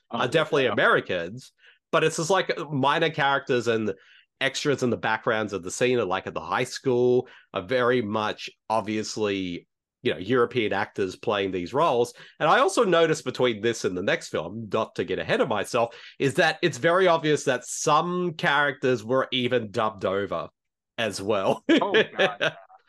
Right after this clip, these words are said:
Speaker 1: Oh, God, yeah. Like, it, it's such a huge contrast because you'll have, like, an American actor go,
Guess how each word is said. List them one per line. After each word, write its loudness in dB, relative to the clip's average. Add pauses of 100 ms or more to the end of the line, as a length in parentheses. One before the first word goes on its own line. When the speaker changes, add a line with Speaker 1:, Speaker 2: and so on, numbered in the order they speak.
(400)
Speaker 1:
Oh, 0
God, -4
yeah. -12
Like, -4
it, 0
it's 0
such -2
a 2
huge 0
contrast -4
because 0
you'll 2
have, 2
like, 2
an 0
American 0
actor -4
go, 2